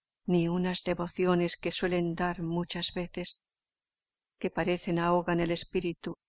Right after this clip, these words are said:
que no caben en sí. Esta es oración más baja, y hanse de evitar estos aceleramientos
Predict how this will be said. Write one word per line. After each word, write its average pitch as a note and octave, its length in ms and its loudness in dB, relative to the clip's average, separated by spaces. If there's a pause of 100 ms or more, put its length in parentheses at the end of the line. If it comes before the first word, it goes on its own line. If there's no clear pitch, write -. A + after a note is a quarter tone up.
(960)
que F3 120 0
no E3+ 200 2
caben E3+ 320 2
en E3+ 160 0
sí. - 240 -6 (2750)
Esta F#3 460 0
es F#3+ 220 -2
oración F3+ 560 2
más F3+ 280 0
baja, F3+ 360 -4 (1000)
y F#3 160 2
hanse F3+ 420 0
de F3+ 140 2
evitar F3 420 2
estos F3+ 440 -2
aceleramientos F3 1080 0